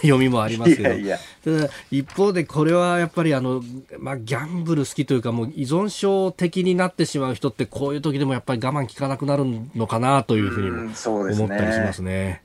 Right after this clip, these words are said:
Speaker 2: えー、非常に変なと言いますか、
Speaker 1: はい。
Speaker 2: あの、つ-、あの、しょぼい結末になってしまいました。
Speaker 1: うーん。記事を読むと、「いやー、検事長に言われたら断れねえんだよな」ってい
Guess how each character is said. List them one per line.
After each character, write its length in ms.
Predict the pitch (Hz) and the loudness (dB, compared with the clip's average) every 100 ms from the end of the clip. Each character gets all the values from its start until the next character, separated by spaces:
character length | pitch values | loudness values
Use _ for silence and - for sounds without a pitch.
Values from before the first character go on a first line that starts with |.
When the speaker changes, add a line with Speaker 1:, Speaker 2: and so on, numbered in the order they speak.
| - | -10
Speaker 2:
え 580 | 82 87 87 87 85 90 | -6 -4 -4 -2 -4 -4
ー、 140 | 104 | -6
非 40 | 104 | -2
常 280 | 120 147 156 | 2 4 6
に 340 | 156 147 - - - _ _ _ _ - | 4 2 -2 -14 -20 _ _ _ _ 4
変 160 | 151 139 | 4 6
な 140 | 110 | 4
と 80 | 107 | 4
言 100 | 104 | 2
い 20 | |
ま 80 | 101 | 2
す 120 | - | 2
か、 100 | - | 8
Speaker 1:
は 320 | 101 92 98 98 | 8 8 8 8
い。 40 | |
Speaker 2:
あ 20 | |
の、 160 | 101 98 | 8 2
つ-、 240 | - - - - - | -4 -14 -16 -4 4
あ 160 | 98 | 4
の、 260 | 95 87 95 | 4 0 -4
し 160 | - - | -2 0
ょ 60 | 110 | 4
ぼ 160 | 135 | 4
い 40 | 123 | 4
結 240 | - - | -2 0
末 240 | 139 - | 2 2
に 40 | 135 | 0
な 80 | 113 | 0
っ 20 | |
て 80 | 139 | 2
し 100 | 127 | 4
ま 80 | |
い 40 | 101 | 4
ま 100 | 123 | 2
し 80 | - | 2
た。 80 | |
Speaker 1:
う 40 | 104 | 0
ー 800 | 107 110 110 110 110 107 104 98 | 2 2 2 2 2 0 0 -4
ん。 60 | 87 - - | -6 -14 -2
記 160 | 147 | 2
事 100 | 135 | 4
を 40 | 127 | 6
読 180 | 120 | 6
む 100 | 113 | 4
と、 460 | 107 113 107 98 104 | 2 0 0 0 -2
「い 60 | 107 | 0
や 260 | 107 107 | 0 0
ー、 40 | 104 | 0
検 280 | 113 123 | 0 -2
事 80 | 131 | -2
長 160 | 139 123 | 0 2
に 80 | 107 | 2
言 80 | |
わ 100 | 107 | 2
れ 60 | 113 | 2
た 100 | 117 | 0
ら 120 | 110 | -2
断 340 | 117 110 120 139 | -2 -2 2 4
れ 80 | |
ね 80 | 156 | 4
え 40 | 156 | 2
ん 100 | 131 | 2
だ 80 | |
よ 100 | 110 | 2
な」 160 | 101 113 | 2 -2
っ 40 | |
て 140 | - | 0
い 80 | 101 | -2